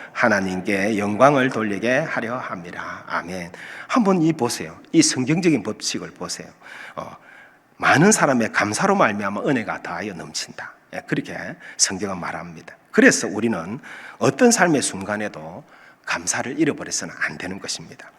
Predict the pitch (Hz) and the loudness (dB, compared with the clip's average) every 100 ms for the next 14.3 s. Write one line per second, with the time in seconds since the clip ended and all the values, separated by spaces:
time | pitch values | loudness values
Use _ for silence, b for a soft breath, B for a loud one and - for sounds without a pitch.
0 | _ - - 113 95 101 190 B B B | _ -2 2 4 2 -2 -8 B B B
1 | B - 117 254 208 196 160 113 - 98 | B 0 4 8 8 8 6 4 0 0
2 | 110 87 85 80 135 - B B 190 95 | 0 0 -6 -10 -10 -14 B B -2 -2
3 | 92 85 135 175 - 92 - 101 113 95 | -2 4 6 6 0 -6 -4 -2 -2 -4
4 | 92 127 - - 185 95 92 - - - | -2 -2 -2 -6 -10 -10 -8 -8 -10 -18
5 | - - 101 104 101 90 95 90 78 92 | -14 -4 -2 -2 -2 -4 -4 -6 -10 -10
6 | 127 B B B B - 113 117 101 98 | -14 B B B B 2 6 6 4 0
7 | 117 123 - 190 185 82 82 - 87 82 | 0 2 4 4 0 -6 -8 -10 -10 -12
8 | 90 160 B B B B - - 117 107 | -12 -12 B B B B 2 4 4 2
9 | 101 92 113 151 - - 208 98 90 170 | -2 -2 2 4 4 2 0 0 -4 -4
10 | 131 80 - - 156 180 - 135 - 104 | -2 -4 -12 -14 -14 -14 -8 -6 -6 -8
11 | 101 101 - - 120 - 87 113 - 101 | -12 -14 -8 -6 -6 -10 -12 -10 -8 -8
12 | 92 85 85 - - B B B - 117 | -8 -14 -16 -20 -20 B B B 0 2
13 | - 80 80 - B B - 95 101 143 | 0 -6 -14 -16 B B -2 0 2 2
14 | 135 131 135 | 0 0 -4